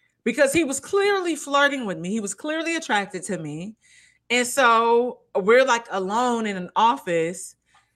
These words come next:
and I'm, you know, I'm like, "What's up?" And he's, you know, like, "Well, you know, like, I don't, I don't do that." So I said, "Er, pause." I was like, "You don't date black women? Okay,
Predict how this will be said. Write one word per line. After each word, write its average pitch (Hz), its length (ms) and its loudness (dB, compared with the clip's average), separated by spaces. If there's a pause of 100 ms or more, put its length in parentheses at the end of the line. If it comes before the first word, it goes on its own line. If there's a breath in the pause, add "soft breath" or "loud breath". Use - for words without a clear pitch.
(260)
and 190 560 -2 (220)
I'm, 196 260 2 (440)
you 226 120 -4
know, 226 80 0
I'm 226 160 2
like, 214 240 0
"What's 240 220 0
up?" 403 240 0
And 208 120 0
he's, 240 380 -6
you 262 260 -2
know, 247 280 4
like, 233 240 2
"Well, 190 140 0
you 262 140 -4
know, 277 160 -6
like, 214 560 -4 (120)
I 190 40 -6
don't, 339 180 -10
I 302 60 -8
don't 381 140 -14
do 359 220 -6
that." 320 340 -6
So - 120 0
I 240 60 2
said, 202 240 -2
"Er, 571 600 4
pause." 190 640 0 (840)
I - 60 -2
was 208 80 -2
like, 190 140 0
"You 240 100 2
don't 254 280 4 (280)
date 214 400 2 (320)
black 190 400 2
women? 269 480 0 (100)
Okay, 220 500 2